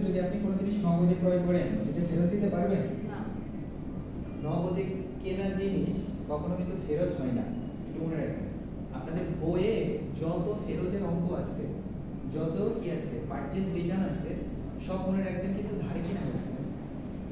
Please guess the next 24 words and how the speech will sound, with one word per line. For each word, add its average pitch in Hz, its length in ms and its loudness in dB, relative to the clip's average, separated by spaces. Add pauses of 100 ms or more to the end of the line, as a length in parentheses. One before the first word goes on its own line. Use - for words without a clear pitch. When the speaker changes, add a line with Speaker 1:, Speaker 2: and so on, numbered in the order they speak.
Speaker 1:
যদি 208 220 4 (120)
নগদে 185 360 0
কেনা 175 260 -2
হয় 170 220 2
আপনার 170 200 -4 (140)
বইতে, 185 380 2 (400)
আপনার 170 200 -4 (100)
বইয়ে 180 200 0 (140)
যত 180 220 0 (180)
ফেরতের 185 400 0
অঙ্ক 175 140 0 (120)
আছে - 180 -2 (680)
কোনোটা 202 340 0
দেখাতে 196 300 0
পারবেন 196 300 2
না 233 60 0 (100)
যে 170 140 0
সেটা 175 220 -2 (260)
ক্যাশ 170 200 0 (200)
purchase 147 380 -2 (140)
ছিল, - 160 -6 (1400)
ঠিক - 200 -4
আছে? - 160 -2 (640)
শুধু 190 340 0